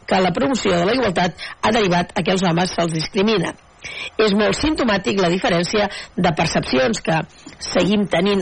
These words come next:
homes i dones sobre el mercat laboral. El setanta-vuit per cent de les dones creu que s'han d'esforçar més que els homes per demostrar que poden exercir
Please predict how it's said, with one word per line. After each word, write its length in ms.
homes 240
i 80
dones 380
sobre 300
el 80
mercat 320
laboral. 400
El 80
setanta-vuit 500
per 140
cent 220
de 100
les 100
dones 320
creu 240
que 140
s'han 320
d'esforçar 560
més 180
que 140
els 100
homes 300
per 140
demostrar 420
que 160
poden 300
exercir 540